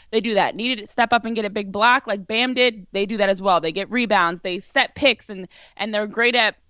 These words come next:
opening up players through, through screens and just their movement on the offensive end. They have so many pieces, and of course you have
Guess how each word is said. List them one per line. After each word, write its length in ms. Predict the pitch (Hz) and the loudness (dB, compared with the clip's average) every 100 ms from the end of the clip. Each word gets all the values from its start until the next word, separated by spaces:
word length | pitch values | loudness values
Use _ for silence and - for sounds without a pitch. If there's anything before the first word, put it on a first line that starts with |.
| _ - | _ 2
opening 400 | 240 262 240 233 | 2 0 -4 -4
up 120 | - | -4
players 440 | 247 240 226 214 | -2 0 0 -2
through, 340 | - 233 220 190 | -8 -8 -8 -10
through 200 | 208 226 | -10 -12
screens 520 | - 254 262 233 196 | -8 -2 -2 -2 -4
and 80 | 208 | -4
just 160 | 226 | -2
their 100 | 220 | 0
movement 460 | 220 240 220 220 196 | 2 2 2 2 4
on 220 | 185 190 | 2 4
the 180 | 180 - - | 0 0 2
offensive 480 | 214 233 202 185 | 2 2 -4 -2
end. 200 | 175 151 - - _ - | -2 -2 -8 -20 _ 0
They 200 | 233 285 | 4 4
have 280 | 269 240 208 | 4 0 -2
so 340 | - - 254 | -12 -8 -4
many 220 | 269 254 | -4 -4
pieces, 400 | 226 254 240 208 | -6 -6 -6 -6
and 120 | 190 185 | -4 -4
of 140 | 170 | 0
course 220 | - 240 | 0 0
you 80 | 214 | 0
have 360 | 202 190 190 | 0 2 2